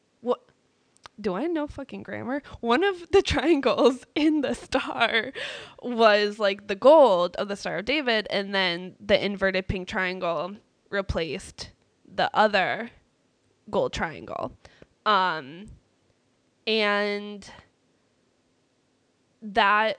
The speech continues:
that is a symbol that you do see less commonly, um, but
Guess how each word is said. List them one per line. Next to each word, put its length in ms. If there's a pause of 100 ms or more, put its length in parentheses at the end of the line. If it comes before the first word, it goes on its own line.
(160)
that 320
is 160
a 80
symbol 580
that 540
you 340
do 420
see 380
less 380 (280)
commonly, 800 (100)
um, 480
but 600